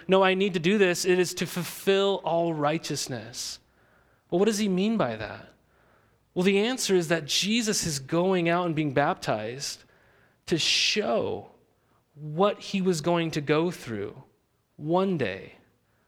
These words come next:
on the cross. Jesus is going out to the river and being baptized because he is identifying himself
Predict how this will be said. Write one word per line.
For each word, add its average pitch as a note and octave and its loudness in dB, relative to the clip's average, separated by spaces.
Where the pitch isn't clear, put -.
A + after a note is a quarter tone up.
on D3+ -2
the D3+ -2
cross. - -6
Jesus G#3 0
is E3 -2
going F3 2
out G3 2
to G3+ -2
the D3+ 2
river C#3+ -2
and C3+ -4
being C#3 -4
baptized B2 -4
because F3 0
he G3+ 2
is F3 2
identifying E3 -2
himself C#3+ -4